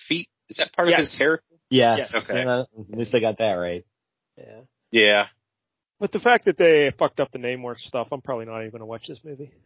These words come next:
Speaker 2: Uh,
Speaker 3: No. I have no interest.
Speaker 2: It's all right.
Speaker 1: Yeah, 'cause his name is Kukulkan.
Speaker 2: <laughs> Kukulkan.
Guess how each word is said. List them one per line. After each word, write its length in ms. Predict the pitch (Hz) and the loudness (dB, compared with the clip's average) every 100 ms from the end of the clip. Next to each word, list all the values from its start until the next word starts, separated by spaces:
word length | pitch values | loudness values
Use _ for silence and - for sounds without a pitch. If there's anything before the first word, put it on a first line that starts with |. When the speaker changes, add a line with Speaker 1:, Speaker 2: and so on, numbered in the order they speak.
| _ | _
Speaker 2:
Uh, 140 | 156 78 | -20 -14
Speaker 3:
No. 520 | 185 180 185 92 185 131 _ _ _ _ _ | -12 -12 -12 -12 -12 -14 _ _ _ _ _
I 40 | 104 | -12
have 80 | 95 | -10
no 240 | 87 85 | -8 -10
interest. 440 | 87 - 90 87 - _ _ _ _ _ _ _ _ _ _ _ _ _ _ _ _ _ _ _ _ _ _ _ _ _ | -10 -10 -10 -12 -20 _ _ _ _ _ _ _ _ _ _ _ _ _ _ _ _ _ _ _ _ _ _ _ _ _
Speaker 2:
It's 100 | - | -8
all 120 | 175 | -2
right. 180 | 185 135 - - | 0 0 -4 0
Speaker 1:
Yeah, 220 | 131 123 | 2 2
'cause 160 | - 139 | 0 -10
his 180 | 175 | -6
name 200 | 175 180 | 0 0
is 220 | 165 131 - _ - | 0 -6 -10 _ -6
Kukulkan. 1000 | 160 156 123 - 123 117 104 101 95 92 _ _ _ _ _ _ _ | -4 -2 -4 -4 -6 -4 -4 -8 -12 -16 _ _ _ _ _ _ _
Speaker 2:
<laughs> 160 | _ - | _ -20
Kukulkan. 560 | - 139 - _ - | -16 -16 -18 _ -20